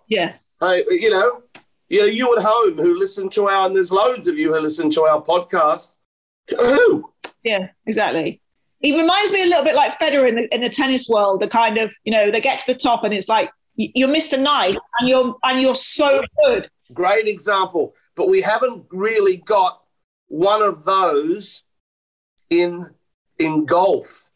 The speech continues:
Speaker 1: No.
Speaker 2: We have, but they aren't a success.
Speaker 1: Yeah.
Speaker 2: You know, if you haven't got the mongrel in you
Speaker 1: Yeah.
Speaker 2: in golf, you, you, they say you can't be a great player.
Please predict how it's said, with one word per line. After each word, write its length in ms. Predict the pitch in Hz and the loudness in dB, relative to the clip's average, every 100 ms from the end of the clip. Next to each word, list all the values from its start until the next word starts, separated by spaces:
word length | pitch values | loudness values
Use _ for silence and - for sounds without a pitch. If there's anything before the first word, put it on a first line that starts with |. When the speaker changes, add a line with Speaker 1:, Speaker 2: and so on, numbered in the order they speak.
| _ | _
Speaker 1:
No. 220 | 208 185 175 | -6 -2 0
Speaker 2:
We 140 | 196 | 0
have, 440 | 208 294 254 262 247 _ _ _ - | 2 2 2 0 -4 _ _ _ -8
but 140 | 190 | -4
they 160 | 233 220 | 0 0
aren't 300 | 226 233 - | 2 0 0
a 80 | 220 | -6
success. 840 | - 202 - 247 269 - - - _ _ _ - | -6 -8 -4 -2 -2 -4 -14 -20 _ _ _ -4
Speaker 1:
Yeah. 260 | 202 170 - _ _ _ _ _ _ _ - - _ _ | -2 -2 -4 _ _ _ _ _ _ _ -20 -20 _ _
Speaker 2:
You 160 | - 226 | -4 0
know, 400 | 226 220 269 302 _ _ _ _ _ _ _ - - | 2 2 0 -6 _ _ _ _ _ _ _ -10 -6
if 120 | 175 | -2
you 140 | 254 | 0
haven't 260 | 254 254 233 | 2 2 2
got 160 | 233 | 0
the 80 | 208 | 0
mongrel 540 | 202 233 262 247 233 202 | 0 0 0 -2 0 0
in 160 | 196 | -2
you 340 | 202 226 269 302 _ _ - | 0 0 0 -4 _ _ -6
Speaker 1:
Yeah. 240 | 214 220 | -2 0
Speaker 2:
in 120 | 170 | -2
golf, 380 | 175 190 202 254 - _ _ | -2 2 2 0 -4 _ _
you, 180 | 165 170 | -4 -4
you, 100 | 170 175 | -4 -2
they 160 | 196 190 | 0 -2
say 600 | - 214 233 208 247 240 _ | -2 0 2 0 -2 -14 _
you 140 | - 180 | -10 -10
can't 340 | 202 220 220 | -4 -2 -2
be 120 | 214 | 0
a 40 | 208 | 0
great 420 | 196 226 226 - | 2 0 0 -4
player. 360 | 233 269 208 | -4 -2 -4